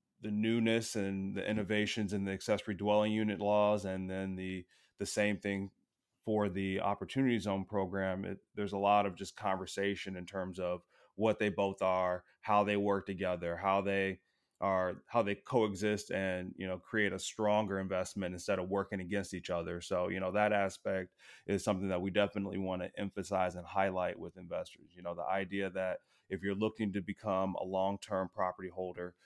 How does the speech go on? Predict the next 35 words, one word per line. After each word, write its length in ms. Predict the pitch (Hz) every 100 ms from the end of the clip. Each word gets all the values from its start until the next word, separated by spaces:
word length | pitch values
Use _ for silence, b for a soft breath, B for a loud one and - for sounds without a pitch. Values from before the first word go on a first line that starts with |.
| b b
if 140 | 98
you're 120 | 98
looking 340 | 101 101 104 98 -
to 360 | 101 98 95 - _ _
find 320 | - 107 104 101
something 280 | 101 95
that 200 | 92 95
can 400 | - 98 95 90 98 _
bring 380 | 104 104 107 104
in 160 | 101
monthly 420 | 98 98 101 98 92
income 440 | 101 - 107 98
through 160 | - 95
multiple 400 | 92 98 - 98
units, 640 | 90 101 95 101 - -
you 100 | 98
know, 200 | 92 90 90
the 80 |
way 220 | 92 95 92
that 240 | 92 92 - - 92
value 440 | 95 98 95 92
add 280 | 95 95 95 -
with 220 | 92 -
accessory 460 | - 98 90 95
dwelling 340 | 85 95 95 95
units 320 | 90 92 -
can 400 | - 92 87 90 _ B B _ 98
do 160 | 104
that 240 | 98 98 -
for 120 | 92
just 280 | 92 95 98
an 80 |
investor 440 | 92 95 95 - 90
in 120 | 90
general, 500 | 113 120 95 90 95